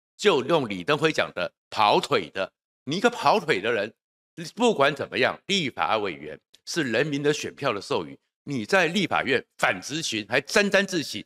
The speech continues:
你骂了洪孟凯，你骂了蒋万安，你以为你很伟大，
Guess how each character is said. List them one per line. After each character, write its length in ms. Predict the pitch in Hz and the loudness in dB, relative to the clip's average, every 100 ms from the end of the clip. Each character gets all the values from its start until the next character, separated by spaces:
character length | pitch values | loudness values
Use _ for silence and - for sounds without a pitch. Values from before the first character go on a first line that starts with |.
| _ | _
你 160 | - 131 | -6 -4
骂 320 | 143 208 185 | 0 2 4
了 160 | 135 135 131 117 | 4 2 0 -4
洪 100 | 123 | -2
孟 220 | 147 156 | 0 0
凯， 180 | 110 90 - _ | 0 -4 -4 _
你 220 | - 160 113 | -6 -4 0
骂 200 | 196 185 | 2 4
了 120 | 151 | 2
蒋 160 | 110 | 0
万 160 | 101 143 | 2 2
安， 200 | 127 131 - - | 4 2 -4 -8
你 180 | 151 208 | -2 2
以 60 | |
为 120 | 156 | 4
你 100 | 143 | 2
很 140 | 143 127 | 0 -4
伟 100 | 101 | 0
大， 360 | 135 120 - | 2 2 -2